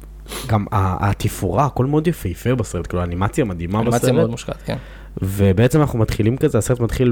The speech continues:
Speaker 1: ב-, בהסתכלות על, אה, על כזה... על קבוצה של עובדי קרח, לא יודע, כאילו, מסתבר שפעם, <laughs> בשביל לקרר אוכל, היה צריך לחתוך קרח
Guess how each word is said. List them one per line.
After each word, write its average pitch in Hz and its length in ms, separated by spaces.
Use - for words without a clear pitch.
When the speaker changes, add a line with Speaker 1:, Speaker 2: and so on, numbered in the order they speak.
Speaker 1:
ב-, 117 60
בהסתכלות 104 920
על, 101 240
אה, 95 280
על 107 240
כזה... 95 300
על 101 140
קבוצה 95 480
של 135 180
עובדי 98 360
קרח, 110 480
לא 107 60
יודע, 104 200
כאילו, 90 400
מסתבר 95 360
שפעם, 110 540
<laughs> - 320
בשביל - 260
לקרר 107 340
אוכל, 117 340
היה 104 100
צריך - 280
לחתוך - 460
קרח 123 340